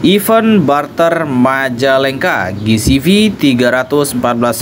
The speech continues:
ribu seratus lima puluh sembilan dolar. Oke, kita lihat dulu keterangannya di sini ya, teman-teman, ya. Dan ini disampaikan oleh salah satu rekan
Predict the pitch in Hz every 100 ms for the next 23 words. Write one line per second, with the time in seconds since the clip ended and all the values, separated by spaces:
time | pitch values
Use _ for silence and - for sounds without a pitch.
0 | 120 131 151 160 151 - 113 113 120 135
1 | 135 135 - 110 120 120 120 113 123 123
2 | 120 117 117 120 117 120 120 101 101 123
3 | 131 147 131 107 87 69 - - 101 92
4 | 117 175 190 - - - - - 175 208
5 | 214 220 196 196 233 - 151 151 151 151
6 | 180 147 123 120 123 143 117 107 110 113
7 | 135 113 101 139 156 123 127 127 127 180
8 | 233 151 160 143 151 156 147 165 160 196
9 | 190 - 151 151 147 - 180 196 190 196
10 | 196 185 160 160 - 165 165